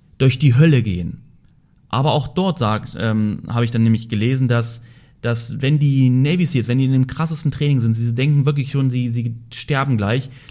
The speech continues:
dann sind sie ungefähr so bei, bei siebzig Prozent. Warum? Weil unser Adrenalin, pass mal auf, was passiert, wenn du auf einmal einen Adrenalinschub bekommst.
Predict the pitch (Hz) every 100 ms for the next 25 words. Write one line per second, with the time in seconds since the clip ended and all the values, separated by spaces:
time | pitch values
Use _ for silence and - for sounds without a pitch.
0 | - 113 165 160 135 123 117 123 117 110
1 | 107 104 - - - 117 135 135 117 -
2 | 110 - 90 76 - - - - - -
3 | _ - 113 117 117 151 226 - - -
4 | - _ 117 123 139 147 - 139 131 -
5 | 135 135 123 160 113 139 147 160 165 143
6 | - 131 160 143 131 123 117 120 123 120
7 | 120 117 - - - 120 117 120 120 131
8 | 165 - 107 92 - - - -